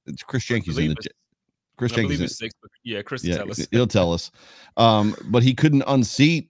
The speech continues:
Speaker 1: an undrafted rookie free agent. He couldn't unseat, you know what I mean, uh, uh, a seventh round pick. He couldn't unseat some of these guys. And again, I know that it speaks to the depth of the roster. I know that it speaks to, you know, Levi and Dane have been here. Cam Lew-, you know, uh,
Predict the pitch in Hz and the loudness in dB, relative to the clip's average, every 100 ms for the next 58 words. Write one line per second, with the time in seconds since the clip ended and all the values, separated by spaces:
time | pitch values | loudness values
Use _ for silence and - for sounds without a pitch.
0 | _ 107 110 110 113 120 123 107 104 92 | _ 0 2 2 2 0 0 -2 -2 -2
1 | 90 92 85 85 90 107 101 - 127 123 | -6 -2 0 -2 -2 -4 -4 0 0 0
2 | 113 107 - 147 156 - _ _ 95 101 | 0 -2 0 0 0 -4 _ _ -4 -2
3 | 98 101 120 120 98 92 87 - 92 87 | 0 0 0 -2 -2 0 -2 -2 -2 -2
4 | 82 - - - 127 120 95 101 87 80 | -6 -12 -14 -4 -2 -2 -4 -4 -4 -4
5 | 90 98 98 104 120 92 101 - 135 151 | -6 -4 -8 -4 -4 -2 -4 -2 -2 -2
6 | - 95 85 78 87 80 85 - _ _ | -4 -2 -2 -4 -2 -2 -2 -6 _ _
7 | _ _ 147 151 170 143 131 131 151 151 | _ _ -4 0 2 2 2 2 2 0
8 | 120 - 113 - 98 78 80 - 76 73 | -6 -6 -8 -6 -6 -4 -6 -6 -8 -8
9 | 62 - 57 95 107 123 117 95 - 98 | -8 -10 -4 0 2 0 -4 -4 -4 -4
10 | - 98 90 80 _ _ _ - 87 82 | -4 -2 -2 -4 _ _ _ -6 -4 -2
11 | 95 107 92 90 87 - 90 82 90 90 | 0 2 2 2 0 -2 -4 -2 -2 -2
12 | 87 80 92 87 82 71 95 87 85 90 | -4 -4 -4 -2 -4 -6 -4 -4 -2 -4
13 | 92 87 80 - 87 82 | -4 -4 -6 -6 -4 -4